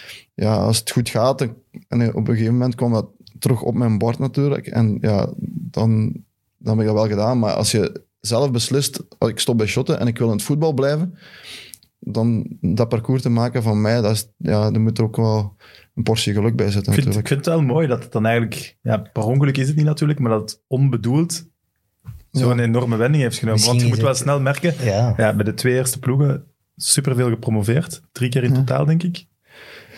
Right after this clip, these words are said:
Speaker 1: Ja, allee, ik, het was, het was, eh,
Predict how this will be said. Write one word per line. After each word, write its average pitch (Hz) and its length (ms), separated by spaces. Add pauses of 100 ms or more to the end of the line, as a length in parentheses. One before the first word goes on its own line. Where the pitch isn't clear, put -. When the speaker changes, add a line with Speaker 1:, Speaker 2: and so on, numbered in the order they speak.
(300)
Speaker 1:
Ja, 117 120
allee, 139 400
ik, 117 140 (320)
het - 200
was, 127 220
het - 120
was, 120 260
eh, 113 300